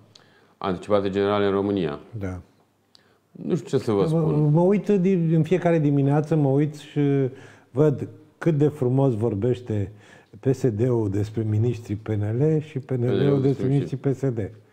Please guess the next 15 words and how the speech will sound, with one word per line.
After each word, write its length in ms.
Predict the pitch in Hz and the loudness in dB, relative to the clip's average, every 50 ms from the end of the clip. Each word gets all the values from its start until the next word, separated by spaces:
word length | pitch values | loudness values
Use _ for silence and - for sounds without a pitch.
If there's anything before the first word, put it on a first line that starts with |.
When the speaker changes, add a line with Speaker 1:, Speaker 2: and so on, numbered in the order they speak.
| _ - - _ - | _ -20 -20 _ -10
Speaker 1:
Domnul 200 | - 92 92 92 | -4 -2 -2 0
Bănescu, 500 | 85 82 80 78 78 - - 80 78 62 | 0 0 -2 -2 -4 -6 -6 -4 -4 -2
alianța 420 | 76 82 80 85 98 101 98 101 92 | -2 -2 -2 -2 -2 -2 -2 -2 -2
P 80 | - | -2
N 100 | 92 90 | -2 -2
L 180 | 87 82 87 82 | -2 -2 -2 -4
P 140 | - 90 80 | -4 -6 -6
S 60 | - | -6
D 160 | - 73 69 78 87 90 - - - - - - - - - - - - - _ _ - | -8 -8 -4 -4 -4 -4 -6 -10 -20 -20 -20 -20 -20 -20 -20 -20 -20 -20 -20 _ _ -12
e 140 | - 87 92 | -4 0 0
o 60 | 92 | 2
alianță 500 | 92 90 87 87 95 101 95 98 104 92 | 2 2 0 0 0 0 -2 -2 -4 -2
care 200 | 85 92 90 87 | -2 0 -2 -2
s-a 160 | 82 - 90 | -2 -2 -4
conturat 760 | 85 - - 85 82 78 - 80 78 87 95 - - - - | -4 -4 -4 -4 -4 -4 -4 -2 0 0 0 -2 -4 -10 -18